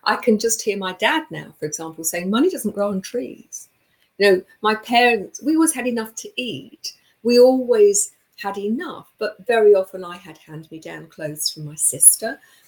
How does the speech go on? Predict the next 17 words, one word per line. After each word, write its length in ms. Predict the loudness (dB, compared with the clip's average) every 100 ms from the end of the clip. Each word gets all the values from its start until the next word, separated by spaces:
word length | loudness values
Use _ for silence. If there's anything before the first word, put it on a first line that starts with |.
| _
And 160 | 4 8
we, 120 | 8
there 200 | 8 4
wasn't 360 | 6 4 2 2
a 60 |
lot 180 | 2 2
of 80 | 0
spare 360 | -8 -8 -14 -14
cash. 460 | -20 -20 -18 -18 _ _ _ _ -8
And 120 | -6
my 140 | -4
dad 320 | -4 0 0 -2
did 200 | -6 -6
two 160 | -8
or 40 | -8
three 240 | -4 -6
jobs, 480 | 0 -2 -2 -6 -6